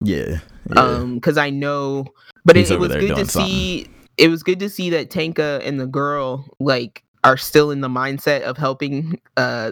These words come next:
Speaker 2: S-, Senku.
Speaker 1: Mm-hmm.
Speaker 2: 'Cause it's like, they briefly mentioned, like, "Oh, they've been there a year." I'm like, "Jesus Christ, they've been there a year?"
Speaker 1: Wow.
Speaker 2: <laughs>
Speaker 1: Yeah, that's crazy. So
Speaker 2: So
Speaker 1: he's been in the village for a year?
Speaker 2: Yeah.
Speaker 1: Pretty much? That's crazy.
Speaker 2: Yeah.
Speaker 1: Hmm.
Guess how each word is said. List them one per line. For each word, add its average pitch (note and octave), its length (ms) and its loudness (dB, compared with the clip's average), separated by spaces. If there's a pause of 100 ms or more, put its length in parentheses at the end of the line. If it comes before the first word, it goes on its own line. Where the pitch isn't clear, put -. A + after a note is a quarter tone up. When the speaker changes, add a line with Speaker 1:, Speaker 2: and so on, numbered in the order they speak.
(120)
Speaker 2:
S-, - 340 -8
Senku. D#3+ 560 2 (140)
Speaker 1:
Mm-hmm. D#2+ 320 0 (100)
Speaker 2:
'Cause E3+ 180 6
it's E3+ 140 -2
like, D#3+ 260 0 (320)
they D#3+ 460 0 (160)
briefly F#3+ 400 0
mentioned, F3+ 320 -4
like, C#3+ 200 -4 (100)
"Oh, - 180 6
they've A3+ 180 -6
been B3+ 180 -4
there A#3+ 160 0
a E3 40 -4
year." F#3+ 380 -4
I'm D3+ 100 -4
like, E3+ 240 -6
"Jesus A#3 480 -4
Christ, - 580 -2
they've F#3+ 160 0
been C4+ 200 2
there C4+ 120 -2
a F3+ 60 -6
year?" E3 340 -2
Speaker 1:
Wow. - 460 0
Speaker 2:
<laughs> F#4+ 40 2 (420)
Speaker 1:
Yeah, E2+ 160 0
that's A2 240 -4
crazy. D#2+ 360 -2
So A2+ 280 6
Speaker 2:
So - 40 0
Speaker 1:
he's B2 140 0
been B2+ 160 0
in A#2 120 -2
the F2+ 60 -6
village F#2+ 300 -2
for C#3 160 -2
a C#3 60 -2
year? D3+ 260 -6 (300)
Speaker 2:
Yeah. D#3 300 2
Speaker 1:
Pretty B2+ 180 2
much? - 320 -8
That's - 120 -2
crazy. F#2+ 340 -6
Speaker 2:
Yeah. C#3+ 320 0 (760)
Speaker 1:
Hmm. A#2 200 0